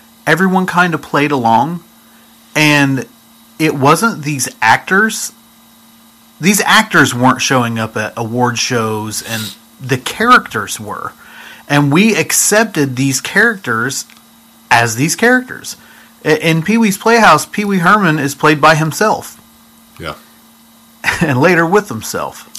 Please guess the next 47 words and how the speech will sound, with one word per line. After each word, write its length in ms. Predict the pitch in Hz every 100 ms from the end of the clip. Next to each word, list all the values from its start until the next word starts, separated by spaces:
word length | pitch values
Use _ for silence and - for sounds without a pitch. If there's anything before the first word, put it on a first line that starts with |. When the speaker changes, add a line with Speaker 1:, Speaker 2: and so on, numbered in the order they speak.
| -
Speaker 1:
Hey-o! 1300 | 202 294 - 208 196 202 202 202 202 202 165 160 - -
Speaker 2:
<laughs> 40 |
But 120 | 170
that's 220 | 208 208
the 80 | -
thing. 360 | 151 240 165 135
Like, 240 | 147 139 -
in 340 | 127 165 208
the 160 | 220 202
eighties, 540 | 156 117 101 95 - - _ _ -
if, 380 | 117 113 - - 113
if 180 | 101 -
Cassandra 420 | 117 139 156 165
Peterson 560 | 143 127 120 - 120 117
or 120 | 98
Paul 240 | - 120
Rubens 420 | 117 117 104 98
walked 260 | 104 98 -
by 160 | 104 90
you, 120 | 87
you 200 | 85 98
would 180 | 87 87
not 180 | 87
recognize 500 | - - 80 - -
them. 100 | -
Speaker 1:
Right, 300 | 143 190 - - _ 139
right. 320 | 151 113 92 _ -
Speaker 2:
Right? 200 | 107 104 -
We 120 | 143
Speaker 1:
But, 60 | 208
Speaker 2:
know 100 | -
'em 80 | 107
now. 140 | 151 -
Speaker 1:
but 80 |
we, 120 | 254 226
I 100 | 226
mean, 120 | 233
we 100 | 240
would 160 | 220
play, 260 | - 208 -
they, 340 | 160 160 185 185 - - - -
society 520 | 175 196 196 233 254
played 260 | 233 208 196
along, 220 | 185 180
like, 240 | 156 151 110
Buster 340 | 151 185 185
Poindexter 800 | 180 165 165 139 110 - 101 101